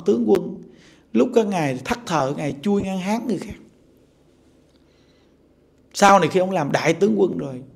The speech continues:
trở lại cảm ơn cái người mà ông đã từng chui qua Hán. Nói là nhờ ngươi đối xử với ta vậy,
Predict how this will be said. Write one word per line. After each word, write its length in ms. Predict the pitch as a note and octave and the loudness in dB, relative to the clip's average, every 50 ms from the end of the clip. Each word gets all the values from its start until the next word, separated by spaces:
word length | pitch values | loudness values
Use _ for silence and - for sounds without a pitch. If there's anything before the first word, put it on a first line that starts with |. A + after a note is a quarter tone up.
| _ _ _ | _ _ _
trở 260 | - C#3 B2+ C#3+ F#3 | 2 2 2 4 2
lại 160 | G3+ E3+ C#3 | 0 -2 -4
cảm 200 | C#3 - C#3 E3+ | -4 -6 -6 -6
ơn 300 | F#3 F3+ E3+ E3 D#3 D#3 | -4 -4 -4 -4 -4 -6
cái 100 | E3 F#3 | -8 -8
người 280 | F#3 F3 D3+ C3+ C3 B2+ | -6 -6 -6 -4 -4 -4
mà 160 | A#2+ A#2+ A#2 A#2+ A#2+ - - - - - - | -6 -8 -8 -10 -14 -18 -20 -20 -20 -20 -12
ông 160 | - D3+ D#3+ | -10 -8 -8
đã 80 | D#3+ E3 | -8 -8
từng 180 | E3 D3+ C3 B2 | -8 -6 -6 -2
chui 200 | A#2+ E3 E3 E3 | 2 2 2 2
qua 140 | D#3+ D#3+ E3 | 2 0 -4
Hán. 200 | E3 E3+ - G#3 - - - - _ - - - - - - | -6 -8 -10 -12 -16 -18 -20 -20 _ -20 -20 -20 -18 -10 -8
Nói 100 | F3 F3+ | -6 -4
là 100 | F3 C#3+ | -2 -2
nhờ 340 | C3+ C3+ C#3+ C#3+ C#3 C#3 | 2 4 6 6 6 6
ngươi 260 | C#3+ D3+ D#3+ D#3+ D#3+ E3 | 4 4 4 2 2 2
đối 160 | F3 F#3 G3 | 2 0 0
xử 140 | - - B2+ | 0 -2 0
với 160 | D3 F3+ F3 - | 0 0 0 -2
ta 180 | D#3 D3+ D3 C3 | -6 -8 -8 -8
vậy, 160 | A#2+ A#2 A#2+ | -8 -10 -10